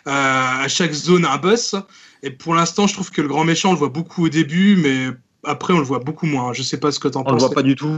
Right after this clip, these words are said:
Speaker 2: là, ouais. Pendant le reste du jeu, en fait, on voit ces trois boss, ces trois sous-fifres, en fait, et, euh,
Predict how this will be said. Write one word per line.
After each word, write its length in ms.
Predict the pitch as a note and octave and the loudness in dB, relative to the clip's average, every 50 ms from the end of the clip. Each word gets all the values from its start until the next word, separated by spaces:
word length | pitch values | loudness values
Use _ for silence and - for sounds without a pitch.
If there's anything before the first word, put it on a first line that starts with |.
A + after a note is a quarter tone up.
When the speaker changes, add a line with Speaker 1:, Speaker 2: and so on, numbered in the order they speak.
| D#3 D4+ D3 | 0 2 2
Speaker 2:
là, 180 | C3 A2+ G#2 | 4 4 2
ouais. 160 | G2+ G#2 G2+ | 0 -2 -6
Pendant 300 | F#2+ - A2 A2+ A2 A2+ | -6 -6 -6 -4 -4 -4
le 40 | A2+ | -2
reste 180 | A#2 A#2+ B2 A#2+ | -2 -2 -2 -2
du 120 | A#2+ A#2+ | -4 -4
jeu, 180 | A#2+ C#3+ F3 E3 | 0 0 2 2
en 120 | C#3+ B2 | 0 0
fait, 240 | - D3 C3 B2+ - | -2 -4 -6 -4 -6
on 240 | C#3+ G#2+ A2 A2+ A2+ | -8 -6 -6 -6 -6
voit 200 | A2 A#2+ C3+ C3+ | -4 -2 -2 -2
ces 220 | C3 - C#3 A2+ | -2 -2 -8 -8
trois 180 | - - C#3 B2 | -6 -4 -4 -2
boss, 200 | A2+ A#2+ B2+ - | -2 -2 -4 -4
ces 160 | - A2 F#2+ | -6 -10 -10
trois 180 | - - A2+ G#2+ | -8 -8 -8 -8
sous-fifres, 400 | - - A2 - - C3 - - | -8 -8 -10 -8 -8 -10 -8 -8
en 80 | G2+ | -10
fait, 180 | - A2 - - | -10 -10 -12 -10
et, 200 | G2+ G2 F#2+ G2+ | -10 -10 -8 -8
euh, 40 | G2+ | -10